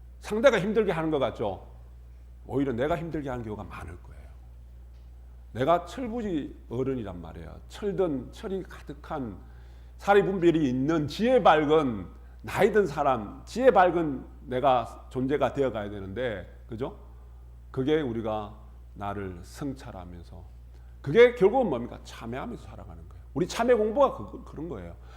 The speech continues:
상대, 상대가 나를 힘들게 하는 그 모습을 보고 내가, 아, 살아오면서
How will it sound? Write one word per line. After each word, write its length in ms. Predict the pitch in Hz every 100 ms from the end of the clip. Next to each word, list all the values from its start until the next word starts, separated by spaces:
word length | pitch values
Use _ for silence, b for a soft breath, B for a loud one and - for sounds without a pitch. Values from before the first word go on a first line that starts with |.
| B B
상대, 540 | - 214 226 247 226
상대가 420 | - 220 233 269 196
나를 200 | 202 175
힘들게 380 | - 226 220
하는 220 | 196 180 185
그 80 |
모습을 420 | 160 147 185 170 160
보고 500 | 123 131 185 113 B B
내가, 400 | 139 208 220 -
아, 560 | 170 180 156 143 135 -
살아오면서 800 | - - 147 131 127 113 123 123